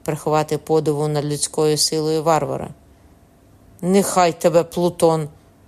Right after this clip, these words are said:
тобто хотів сказати, нехай тебе Христос простить». Якийсь час ішли мовчки. Потім Хілон сказав:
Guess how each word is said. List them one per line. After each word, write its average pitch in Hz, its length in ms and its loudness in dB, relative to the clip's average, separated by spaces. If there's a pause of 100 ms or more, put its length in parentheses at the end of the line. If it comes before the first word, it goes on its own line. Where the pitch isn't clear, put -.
(200)
тобто 240 320 2
хотів 233 340 0
сказати, 214 560 0 (320)
нехай 214 340 0
тебе 214 200 0
Христос 226 560 -2
простить». 156 560 -6 (1000)
Якийсь 147 340 -10
час - 500 -6
ішли - 320 -6
мовчки. 143 520 -10 (480)
Потім 180 440 -4 (120)
Хілон 151 380 -4
сказав: 135 440 -6